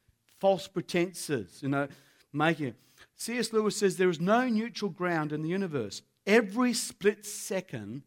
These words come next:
is being either claimed for by the devil or by the Son of God." Every split second. Even now, there's a competition going on for your attention,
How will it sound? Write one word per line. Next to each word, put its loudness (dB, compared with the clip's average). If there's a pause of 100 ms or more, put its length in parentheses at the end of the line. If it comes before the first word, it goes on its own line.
(440)
is 2
being 4
either 0
claimed -2
for 2
by 0
the -8
devil -4
or -4
by -6
the -10
Son -10
of -12
God." -8 (680)
Every 2
split -4
second. -6
Even -2
now, 2 (280)
there's -6
a -8
competition -6
going -2
on -4
for -14
your -6
attention, -10